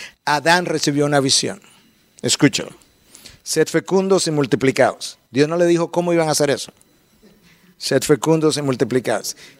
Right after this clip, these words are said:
Llenad la tierra, sojuzgadla, ejerced dominio". Él tenía que perseguir eso. Hasta que él no persiguiera eso, él no habrá,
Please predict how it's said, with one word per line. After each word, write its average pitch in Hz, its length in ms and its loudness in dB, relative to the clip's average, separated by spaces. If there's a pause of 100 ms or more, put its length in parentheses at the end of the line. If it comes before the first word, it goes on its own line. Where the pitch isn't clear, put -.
Llenad 147 500 0
la 202 180 0
tierra, 165 520 -2 (380)
sojuzgadla, 170 1120 2 (100)
ejerced 165 720 2
dominio". 175 840 -2 (1300)
Él 151 140 0
tenía 190 260 0
que 180 120 0
perseguir 151 460 2
eso. 113 280 -2
Hasta 131 220 -2
que 170 120 0
él 190 80 2
no 220 160 -2
persiguiera 185 600 0
eso, 143 400 -2 (300)
él 147 200 2
no 151 180 2
habrá, 143 480 2